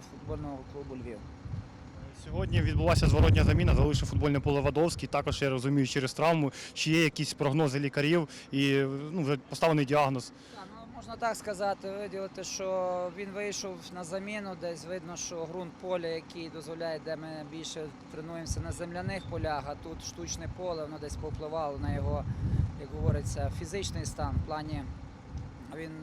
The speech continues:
Speaker 1: дуже добре вийшов, старався, намагався якраз в тій ситуації, коли він травму отримав,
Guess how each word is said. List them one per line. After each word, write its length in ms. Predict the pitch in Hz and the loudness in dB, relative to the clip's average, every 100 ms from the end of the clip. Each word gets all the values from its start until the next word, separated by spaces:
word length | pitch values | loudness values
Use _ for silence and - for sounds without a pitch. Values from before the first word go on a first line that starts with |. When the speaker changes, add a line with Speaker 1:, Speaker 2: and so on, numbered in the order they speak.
| 151 | -10
Speaker 1:
дуже 220 | 175 160 | -8 -6
добре 300 | 165 160 165 | -6 -6 -6
вийшов, 460 | 180 220 208 196 180 - - - - 135 | -4 -4 -2 -4 -8 -14 -18 -16 -14 -12
старався, 540 | - 170 175 156 170 | -6 -2 -2 -2 -8
намагався 600 | 165 170 165 170 143 170 | -8 -8 -4 -4 -4 -8
якраз 460 | 156 156 156 - - - | -8 -6 -6 -8 -14 -14
в 40 | |
тій 80 | 175 | -12
ситуації, 520 | - 156 170 165 160 156 | -10 -6 -4 -4 -8 -10
коли 140 | 170 | -8
він 80 | 160 | -8
травму 380 | 165 160 160 160 | -6 -6 -6 -10
отримав, 440 | - 180 165 165 | -8 -6 -6 -8